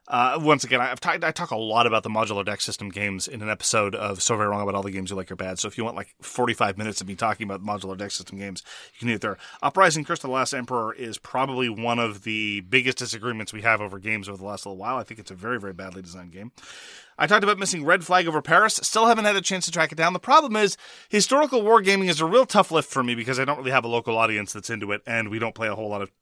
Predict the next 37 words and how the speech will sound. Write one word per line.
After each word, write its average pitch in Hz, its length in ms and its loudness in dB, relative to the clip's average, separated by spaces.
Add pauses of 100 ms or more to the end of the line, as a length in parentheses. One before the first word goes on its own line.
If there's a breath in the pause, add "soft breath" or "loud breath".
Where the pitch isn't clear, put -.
two-player - 260 -12
games 92 220 -12
anyway. 110 240 -10 (420 loud breath)
I 180 80 4
never 277 300 4
did 247 200 4
end 277 140 6
up 254 80 4
playing 233 240 2
Imperial 226 380 4
Steam, 269 500 0
which - 160 -8
was 180 140 -2
another 190 180 4
one. 247 240 -2 (960 soft breath)
Uh, 156 120 6
you 165 180 4
had 202 140 0
kind 190 260 4
of 165 140 4
decided 165 420 4
that 151 260 -4
it 170 80 -8
wasn't 151 440 -2 (160)
top 147 240 4
tier, 160 400 0 (180)
uh, 131 260 0
and 131 280 -2
so 139 160 -2
we 123 100 -2
ended 131 160 -4
up 123 100 -4
sending 127 240 -2
it 123 120 -6
to 120 60 -8
a 107 40 -8
patron. 160 400 -6